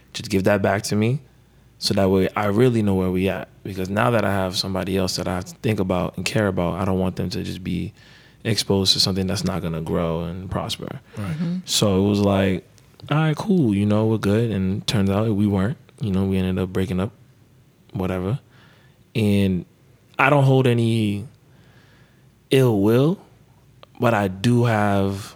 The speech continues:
Speaker 1: a lot of resentment in my heart because of it.
Speaker 2: You're working through that.
Speaker 1: Because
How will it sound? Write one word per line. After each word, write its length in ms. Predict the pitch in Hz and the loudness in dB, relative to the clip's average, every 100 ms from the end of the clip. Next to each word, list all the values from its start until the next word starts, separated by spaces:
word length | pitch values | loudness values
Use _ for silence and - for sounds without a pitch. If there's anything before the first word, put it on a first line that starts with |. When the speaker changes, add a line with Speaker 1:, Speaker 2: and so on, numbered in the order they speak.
| _ | _
Speaker 1:
a 60 | 110 | -2
lot 180 | 104 101 | 0 0
of 60 | |
resentment 460 | 92 104 85 80 76 _ _ _ _ _ _ | -2 -2 -4 -6 -10 _ _ _ _ _ _
in 140 | - 92 | -2 0
my 120 | 87 | 0
heart 280 | 95 82 - - _ | 0 -2 -6 -14 _
because 280 | 98 95 87 | -4 -4 -4
of 120 | 90 | -8
it. 140 | 80 69 _ | -12 -14 _
Speaker 2:
You're 160 | 113 143 | -4 0
working 240 | 110 82 | 0 -2
through 140 | 85 | -10
that. 160 | 85 107 - _ - | -10 -12 -14 _ -2
Speaker 1:
Because 640 | 117 127 110 107 101 101 | 0 2 4 4 0 -2